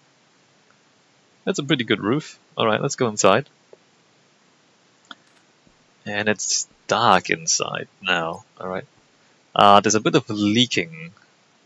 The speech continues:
in the slabs. You see how there's a bit of light there when there's not supposed to be? Yeah, there's a bit of leaking. But it doesn't affect the interior, it only affects right, like, the edge there. So now we have shadows,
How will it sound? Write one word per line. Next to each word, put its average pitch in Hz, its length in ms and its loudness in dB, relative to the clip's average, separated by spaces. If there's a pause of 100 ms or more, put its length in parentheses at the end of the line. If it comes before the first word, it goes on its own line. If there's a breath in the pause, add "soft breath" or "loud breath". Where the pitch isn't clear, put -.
(600)
in 95 140 -10
the 87 80 -8
slabs. 98 580 0
You 104 80 -10
see 123 140 -8
how 113 180 4
there's 104 220 2
a 95 40 -2
bit 107 180 -2
of - 280 -4
light 104 300 0
there 95 180 4
when 92 80 -8
there's 90 180 -6
not 98 140 -6
supposed - 460 -8
to - 80 -8
be? - 200 -8 (2500)
Yeah, 90 240 2
there's 92 100 2
a 95 60 -2
bit 113 160 0
of 98 260 -4
leaking. 101 580 -2 (500)
But 113 120 6
it 110 80 6
doesn't 175 200 6
affect 135 380 2
the 110 120 2
interior, 95 520 0
it 98 80 2
only 113 140 -2
affects - 480 -2
right, 104 180 4 (220)
like, 98 140 2
the 95 200 -6
edge 101 300 -2
there. 95 420 -2 (1300 soft breath)
So - 160 -6
now 139 240 6
we 160 140 2
have 135 120 2
shadows, 113 580 2